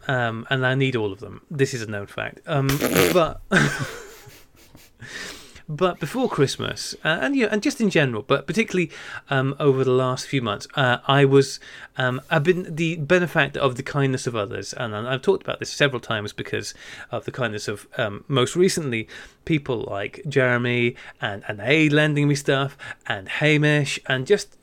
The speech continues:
in, in general, I've ended up with, like, a, a r-, camera I'm really enjoying using, uh, and it made me sort of step back and look at all the stuff that I've caught, especially with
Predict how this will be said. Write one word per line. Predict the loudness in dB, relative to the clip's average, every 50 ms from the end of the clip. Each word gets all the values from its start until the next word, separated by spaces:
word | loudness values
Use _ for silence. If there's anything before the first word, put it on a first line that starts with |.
| -10
in, | -2 -2 -2 0
in | 0 0 0 2
general, | 2 2 2 2 0 -4 -2
I've | 0 0 2
ended | 2 2 0 2 0
up | -2 -2 -2
with, | -4 -4 -4 -4 -6
like, | -6 -6 -8 _ -20 _ _ _ _ 0 0
a, | 0 0 -2 -16 _ _ _ _ _ _ _ -2
a | -2 0 0 2 2
r-, | 2
camera | 4 4 2 2 2 2
I'm | 2 2 2
really | 4 4 4
enjoying | 4 2 4 2 2 0 0 -2
using, | -4 -4 -4 -4 -8 -10 -10 _ -18 -20 -20 -18 -18 -20 -20 _ _ -2
uh, | 0 2 2 2 2 2 0 0 0 -2 -4 _ _ -2
and | 0 2 2 2 0
it | 0 -4 -6 _ -8
made | -2 0 2 2 2
me | 0 -2
sort | -4 -6 -8
of | -4
step | -2 -2 -2 -2
back | -2 -4 -4
and | -4 -4 -2
look | -2 -2 -2 -4
at | -10 -10 _ _ _ _ _ _ _
all | -4 -2 -2
the | -2 -2
stuff | 0 -2 -2 -2
that | -4 -6
I've | -6 -6 -6
caught, | -6 -8 -8 -6 -4
especially | -4 -4 0 0 0 0 0 -2 -4 -2 0
with | 0 0 0 0 _